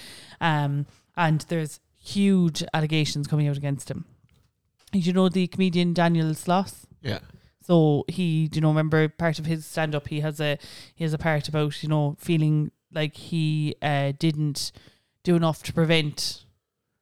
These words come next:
Speaker 1: his friend getting raped. And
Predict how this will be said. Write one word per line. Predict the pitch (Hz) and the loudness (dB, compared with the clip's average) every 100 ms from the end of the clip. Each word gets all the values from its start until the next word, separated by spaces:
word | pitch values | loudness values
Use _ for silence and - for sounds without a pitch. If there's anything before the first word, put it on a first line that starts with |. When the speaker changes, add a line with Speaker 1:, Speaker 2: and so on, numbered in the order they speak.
| _ _ | _ _
Speaker 1:
his | - - | -18 -16
friend | - 165 156 147 - - - | 0 2 4 0 -4 -12 -8
getting | 156 151 | -4 -2
raped. | 151 143 - - - _ _ _ _ _ | 0 -2 -6 -16 -16 _ _ _ _ _
And | - 156 147 143 143 | 0 2 4 2 0